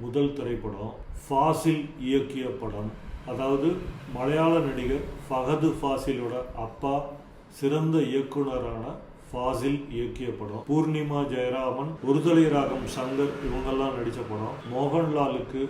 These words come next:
மலையாள சினிமாவுல ஒரு அங்கீகாரமும் அறிமுகமும்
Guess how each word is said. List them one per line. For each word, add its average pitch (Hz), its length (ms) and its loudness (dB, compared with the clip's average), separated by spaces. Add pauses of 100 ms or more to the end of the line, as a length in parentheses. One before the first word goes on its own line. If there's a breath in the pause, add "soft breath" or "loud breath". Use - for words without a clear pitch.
(140)
மலையாள 151 480 2
சினிமாவுல 139 680 0 (300)
ஒரு 143 280 2 (280)
அங்கீகாரமும் 151 880 6 (180)
அறிமுகமும் 147 720 6